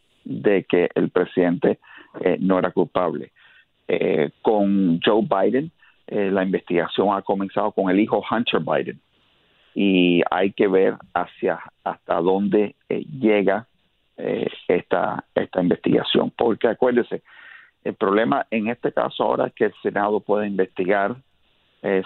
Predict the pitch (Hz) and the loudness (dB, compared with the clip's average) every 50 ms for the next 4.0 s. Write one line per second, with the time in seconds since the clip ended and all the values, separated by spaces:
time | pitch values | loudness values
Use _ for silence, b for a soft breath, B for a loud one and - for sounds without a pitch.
0 | - - 107 95 90 - 104 107 98 87 - - - - 104 98 98 85 92 87 | -2 -2 -2 -2 0 2 4 4 4 4 2 -2 -4 -4 -2 -2 0 0 0 0
1 | 90 92 90 90 87 87 85 90 92 95 90 - 95 - - 82 82 82 82 - | 0 2 0 0 0 2 2 2 2 2 2 0 -6 -2 -2 0 0 0 0 0
2 | 101 95 95 82 - _ - - - - - 85 92 87 - 151 - - - 87 | -2 -2 -4 -6 -4 _ 0 0 0 0 -2 -2 0 -2 -2 -2 0 0 2 2
3 | 104 - - 127 - - 127 120 120 - 113 110 107 104 101 98 95 98 98 - | 2 2 0 -4 -2 -2 -2 0 2 2 4 4 6 4 4 4 4 2 0 -2